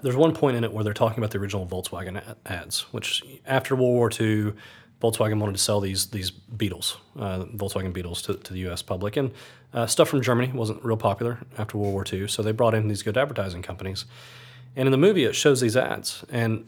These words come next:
it'll, you know, it'll be a big white page with a picture of a, a little picture of a Be-, Volkswagen Beetle,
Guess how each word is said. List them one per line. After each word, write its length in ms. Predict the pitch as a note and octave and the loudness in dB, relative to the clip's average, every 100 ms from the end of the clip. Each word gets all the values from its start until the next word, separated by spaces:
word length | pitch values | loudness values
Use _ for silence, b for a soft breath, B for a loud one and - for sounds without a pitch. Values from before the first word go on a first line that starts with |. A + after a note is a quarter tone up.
| - | -4
it'll, 440 | A#2 A2 G#2 G#2 - | 0 2 2 0 -2
you 100 | A#2+ | -2
know, 180 | G2+ F#2+ - _ _ | -2 -4 -16 _ _
it'll 160 | C#3 A2 | -4 0
be 80 | A2+ | 0
a 60 | |
big 200 | F#2+ C3+ C3 | 2 -2 4
white 280 | B2 D#3 | 4 4
page 440 | - A2+ G#2 - - b b b b _ | 0 -2 -2 -4 -8 b b b b _
with 380 | A2+ G#2+ G#2 G2 - | -2 0 0 -2 -10
a 60 | G#2+ | -8
picture 360 | - G#2+ - G2+ | -4 -2 0 0
of 120 | F#2+ | 0
a, 180 | F2+ E2+ - - | -4 -6 -12 -2
a 40 | |
little 160 | A2 B2+ | 2 2
picture 260 | C3+ - | 2 -2
of 80 | A#2+ | -2
a 40 | |
Be-, 220 | A2+ A2 - | -2 -6 -8
Volkswagen 400 | A#2+ A2 A2+ A2+ | -4 0 2 2
Beetle, 300 | G#2 F#2 F2+ | 2 -2 -6